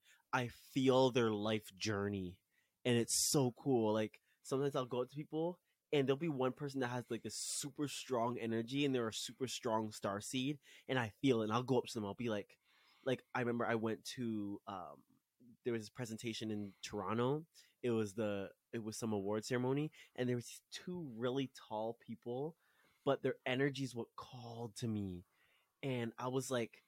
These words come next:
I went up to them and I had to analyze them because their energy was so, like, unworldly and high vibrational. And I said, I went up to them and I said,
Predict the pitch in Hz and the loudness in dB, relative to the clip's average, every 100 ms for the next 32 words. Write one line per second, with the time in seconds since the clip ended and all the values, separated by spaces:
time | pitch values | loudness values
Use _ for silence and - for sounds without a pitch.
0 | _ _ - 127 127 139 - - 120 113 | _ _ -6 -4 0 0 -2 -2 0 0
1 | 127 131 139 139 123 123 131 123 117 101 | -2 -2 0 0 2 0 2 2 0 0
2 | 110 104 110 120 120 - 120 127 143 127 | -2 -2 -4 -4 -4 -4 -2 0 -2 -2
3 | 123 117 - - - 135 123 123 117 107 | -2 -2 -4 -10 -2 2 2 4 0 -2
4 | - _ _ _ _ - 139 123 113 120 | -12 _ _ _ _ -4 0 0 2 2
5 | 127 131 110 104 117 120 110 - 95 110 | 2 2 0 0 -4 2 2 2 -2 0
6 | 117 147 156 185 208 _ - _ _ _ | 2 4 4 4 0 _ -20 _ _ _
7 | _ - 151 139 - 151 135 127 131 131 | _ 2 4 4 2 4 4 6 4 4
8 | 135 117 117 117 131 113 | 4 4 4 2 2 0